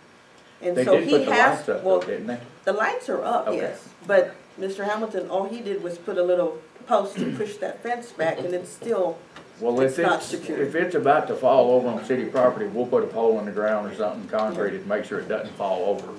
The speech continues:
Speaker 1: Yeah.
Speaker 2: on somebody. We can do that too, when we concrete it.
Speaker 1: Yeah.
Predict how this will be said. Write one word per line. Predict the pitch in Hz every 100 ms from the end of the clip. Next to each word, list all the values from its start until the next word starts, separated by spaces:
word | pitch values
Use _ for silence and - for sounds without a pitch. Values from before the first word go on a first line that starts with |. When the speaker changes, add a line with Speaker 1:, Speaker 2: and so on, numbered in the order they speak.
| 107 - -
Speaker 1:
Yeah. | 101 98
Speaker 2:
on | 110 101
somebody. | 104 98 104 104 - -
We | 101
can | 104
do | 95 98
that | 101 -
too, | 101 98 110 - - - -
when | 107 104
we |
concrete | 95 98 101 101 104
it. | - - - - - -
Speaker 1:
Yeah. | -